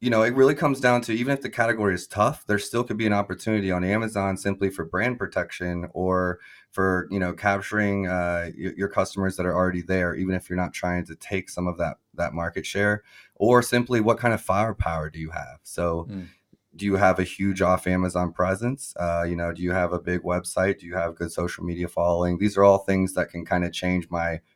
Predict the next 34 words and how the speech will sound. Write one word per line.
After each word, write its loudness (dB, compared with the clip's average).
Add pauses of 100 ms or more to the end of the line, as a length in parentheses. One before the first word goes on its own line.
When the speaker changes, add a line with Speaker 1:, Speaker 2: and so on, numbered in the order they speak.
Speaker 1:
my -8
recommendations -4
at -14
the -20
time. -8
Speaker 2:
Mm. -4 (640)
That's -6
really 0
interesting. -4
So 2
it's, -2 (280)
it's -6
not 4
actually 0
straightforward. -4
It's -8
not 2
actually 0
black -4
and -8
white. -12
There -2
are, 0 (100)
there 0
are 2 (120)
these -6
sort -6
of -6
nuances -4
to -12
think -6
about, -8 (580)
um, -4 (260)
with -4